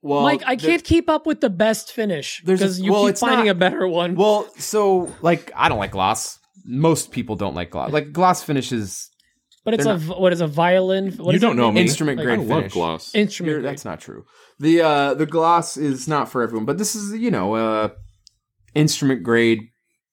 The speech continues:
Speaker 1: piece that we're making, and the customer
Speaker 2: Yeah.
Speaker 1: wants it, and that's all that matters. And we're doing six coats. This finish is, it, it sprays really nice. It's by Diamond Vogel. Uh, the other one was a Sherwin-Williams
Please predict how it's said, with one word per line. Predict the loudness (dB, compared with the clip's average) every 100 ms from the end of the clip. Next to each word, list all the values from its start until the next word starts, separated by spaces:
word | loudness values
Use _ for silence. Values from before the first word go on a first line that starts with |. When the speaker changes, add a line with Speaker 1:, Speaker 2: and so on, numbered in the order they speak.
| _ _ _ _ _ _
Speaker 1:
piece | -4 -4 -4 -8
that | -8
we're | -4
making, | -4 -4 -6 -8
and |
the | -4
customer | -4 2 2
Speaker 2:
Yeah. | 2
Speaker 1:
wants | -4 -6
it, |
and | -8
that's | -6
all | -6
that | -6
matters. | -8
And | -10 _ -16 0
we're | 2
doing | 2
six | 2 -2 -2
coats. | 0 -2 -4 -16 -4
This | 0 0
finish | 2 4 4 0
is, | -4 -4 -2
it, | -2 -2
it | -8 -10
sprays | -4 0 0 0
really | -6 -8 -2 0 0
nice. | 0 0 -2 -4
It's | -10
by | 0 2 4
Diamond | 2 2 2
Vogel. | 2 2 0 -6 -10 _ _ _ _
Uh, | 2 2
the | 4 4
other | 4
one | 4 4
was | 2
a | 0
Sherwin-Williams | 0 2 2 2 2 2 2 0 -4